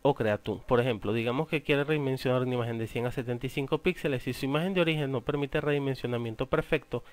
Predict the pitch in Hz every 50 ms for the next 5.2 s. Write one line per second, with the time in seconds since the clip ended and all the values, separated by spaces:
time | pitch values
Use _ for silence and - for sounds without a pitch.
0 | - - - - 110 110 107 - 135 139 151 156 156 151 147 170 156 147 143 143
1 | - - - - - - - - 160 156 - 190 180 - 190 - 190 165 147 147
2 | 143 139 - 160 156 151 165 - - 160 147 147 156 165 170 160 - - 151 139
3 | 139 127 - - 147 147 147 143 - - 147 135 135 127 - 143 147 156 156 -
4 | 147 135 120 117 110 110 110 110 107 107 101 123 123 107 101 98 92 110 98 -
5 | - 165 -